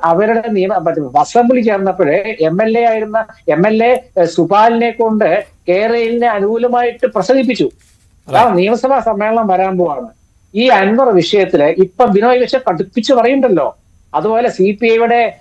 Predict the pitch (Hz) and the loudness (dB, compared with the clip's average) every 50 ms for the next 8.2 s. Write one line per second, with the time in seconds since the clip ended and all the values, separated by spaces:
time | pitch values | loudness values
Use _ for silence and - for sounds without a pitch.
0 | _ - 196 185 180 175 175 165 180 170 170 - 180 151 156 165 165 214 233 220 | _ 0 2 2 2 2 2 2 0 0 0 -2 -2 0 0 2 2 4 2 2
1 | 214 196 180 165 170 165 156 147 151 - - - 139 - 226 233 214 202 190 196 | 2 0 0 0 -2 -2 -4 -6 -10 -14 -16 -10 -2 0 0 2 2 2 0 0
2 | 220 226 233 220 - 196 175 - 220 220 214 233 220 - - 196 202 233 233 202 | 0 0 0 0 -2 -2 0 0 -2 0 0 0 0 0 0 0 2 2 0 0
3 | - 208 170 131 - - _ _ _ _ _ - 165 160 156 170 220 240 226 202 | -2 -4 -4 -4 -6 -10 _ _ _ _ _ -8 -6 -6 -4 -2 -2 0 0 0
4 | 226 220 214 240 240 _ _ _ _ - 180 185 185 180 175 175 180 175 175 170 | 0 0 -2 -4 -10 _ _ _ _ 0 2 2 2 2 2 2 2 2 2 2
5 | 165 170 160 - 185 175 185 185 208 208 214 214 190 175 165 165 160 160 160 156 | 0 0 0 0 0 0 0 0 0 0 0 0 0 0 0 0 0 0 0 -2
6 | 156 151 151 151 151 151 151 147 143 143 190 196 226 220 180 160 - 226 240 - | -4 -4 -6 -8 -8 -6 -6 -6 -4 0 2 2 4 4 6 6 6 6 4 4
7 | 208 208 214 214 220 208 185 175 185 196 196 226 233 202 - - 220 220 220 220 | 2 2 2 4 4 4 4 4 2 2 0 -2 -2 -2 -4 -2 -2 0 0 2
8 | 220 220 226 226 | 2 0 0 0